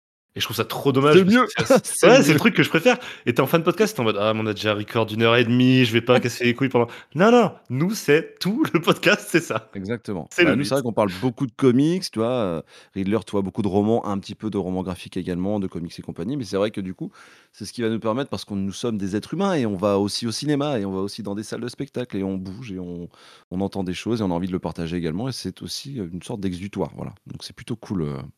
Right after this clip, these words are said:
Speaker 1: Bah,
Speaker 2: euh,
Speaker 1: il y a,
Speaker 2: comme,
Speaker 1: c'est,
Speaker 2: euh,
Speaker 1: ouais, c'est, t'as, t'as ce truc de la frustration d'avoir ta chaîne où tu parles comics.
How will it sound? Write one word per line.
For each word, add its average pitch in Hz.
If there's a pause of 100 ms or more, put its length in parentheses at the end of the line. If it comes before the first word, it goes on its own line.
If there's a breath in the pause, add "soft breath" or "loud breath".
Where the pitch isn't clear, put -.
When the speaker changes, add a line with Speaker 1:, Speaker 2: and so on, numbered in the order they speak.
(480 soft breath)
Speaker 1:
Bah, 107
Speaker 2:
euh, 107
Speaker 1:
il 101
y -
a, 98
Speaker 2:
comme, 78
Speaker 1:
c'est, 71
Speaker 2:
euh, 73
Speaker 1:
ouais, 127
c'est, -
t'as, 92
t'as -
ce -
truc 120
de 104
la 90
frustration -
d'avoir 92
ta 127
chaîne 123
où 107
tu -
parles 98 (440 soft breath)
comics. 120